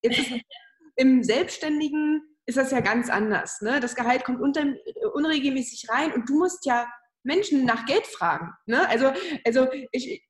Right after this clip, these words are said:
Speaker 1: wir Deutschen, ich kenne das auch, wir sind ja, wir leben ja nicht so auf einem Basar. Wenn ich in ein Geschäft gehe und da stehen, äh, steht dran, der Tisch kostet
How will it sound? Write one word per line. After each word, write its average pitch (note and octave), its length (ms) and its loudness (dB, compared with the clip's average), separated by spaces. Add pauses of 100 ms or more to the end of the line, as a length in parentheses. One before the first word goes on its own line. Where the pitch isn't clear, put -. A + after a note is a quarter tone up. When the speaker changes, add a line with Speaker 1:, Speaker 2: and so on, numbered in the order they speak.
Speaker 1:
wir B3 340 0
Deutschen, B3 500 0
ich A#3 140 -10
kenne D4 220 -2
das D4 120 -4
auch, - 140 -8
wir C4 80 -4
sind A#3+ 140 2
ja, B3 160 2
wir G#3+ 80 4
leben A#3 240 2
ja A#3+ 60 0
nicht A#3 160 -2
so - 60 -4
auf - 100 -8
einem G#3+ 120 -2
Basar. F#3+ 520 0
Wenn G3 100 -6
ich G#3 220 -6
in A3+ 100 -2
ein G#3+ 220 -4
Geschäft - 480 -6
gehe E4+ 360 0 (300)
und A3+ 100 0
da A#3+ 120 0
stehen, B3 640 -6
äh, A#3+ 200 0
steht A3+ 340 -6
dran, C#4 360 0
der A3+ 380 0
Tisch D4+ 280 -4
kostet B3+ 560 0